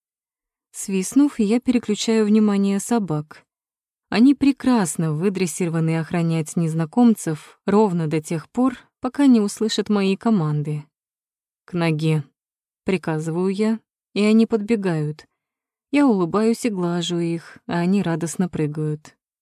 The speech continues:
Да, я тоже их люблю. «Домой», твёрдым голосом командую я, и собаки с лаем убегают. Роуз расслабляется и смотрит на меня, прислонившись к деревянной садовой беседке.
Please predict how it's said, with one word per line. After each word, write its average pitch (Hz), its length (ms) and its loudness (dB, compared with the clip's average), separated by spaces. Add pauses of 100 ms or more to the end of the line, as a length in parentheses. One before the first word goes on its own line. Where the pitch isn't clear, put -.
(240)
Да, 156 380 -2 (460)
я 196 180 0
тоже 165 360 -2
их 156 140 -6
люблю. 156 400 -4 (880)
«Домой», 160 600 0 (680)
твёрдым 156 400 0
голосом 240 420 2
командую 170 680 0
я, 151 340 -4 (280)
и 170 100 -4
собаки 185 420 -2
с - 140 -8
лаем 175 280 0
убегают. 156 760 -4 (840)
Роуз 277 380 2
расслабляется 156 1040 -4 (160)
и 185 120 -2
смотрит 208 480 -2
на 190 60 2
меня, 190 320 2
прислонившись 185 760 -2
к 165 80 -10
деревянной 180 540 0
садовой 170 400 -2
беседке. 160 720 -8